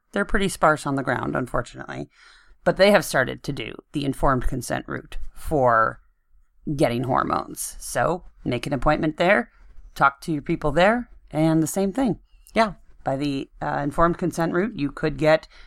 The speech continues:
Speaker 1: your blood tests and your meds right there.
Speaker 2: Mm-hmm. And if you wanna go through a therapist, that is, of course, always an option. Some people find that therapy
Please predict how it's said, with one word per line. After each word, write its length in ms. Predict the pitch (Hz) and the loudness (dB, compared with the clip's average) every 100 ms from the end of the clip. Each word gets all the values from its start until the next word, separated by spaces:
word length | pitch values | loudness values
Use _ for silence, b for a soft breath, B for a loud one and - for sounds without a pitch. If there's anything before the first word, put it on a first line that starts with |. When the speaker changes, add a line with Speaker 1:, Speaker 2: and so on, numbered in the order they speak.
| b | b
Speaker 1:
your 100 | - 131 | -8 2
blood 240 | 156 156 | 2 2
tests 440 | 165 156 - - - | 0 0 -2 -12 -6
and 500 | 170 156 156 156 160 | -2 0 2 0 -2
your 100 | 156 | -2
meds 440 | 156 180 175 - 139 | -2 -4 -8 -8 -6
right 180 | 156 - | -6 -8
there. 260 | - - - - | -18 -20 -14 -2
Speaker 2:
Mm-hmm. 160 | 180 285 - - | 0 0 -2 0
And 140 | 175 | 2
if 160 | 175 180 | 2 0
you 80 | |
wanna 180 | 175 240 | 0 2
go 120 | 240 190 | 0 -2
through 200 | 151 143 | 0 0
a 20 | |
therapist, 840 | 131 131 127 131 123 - - - _ _ _ _ _ _ _ _ _ _ | 2 0 0 -2 -4 -4 -4 -6 _ _ _ _ _ _ _ _ _ _
that 240 | 139 160 156 | 2 4 4
is, 240 | 170 160 - | 0 -4 -6
of 240 | - - | -8 -6
course, 260 | - 175 - | 0 0 0
always 240 | 160 156 | 0 2
an 80 | 160 | 4
option. 360 | 156 - - 147 | 2 2 -4 -4
Some 160 | 160 | -2
people 240 | 151 156 156 | -2 -4 -2
find 320 | - 156 147 | 2 2 2
that 180 | 139 - | -4 -2
therapy 540 | 156 156 - 156 156 | 2 2 0 -2 -2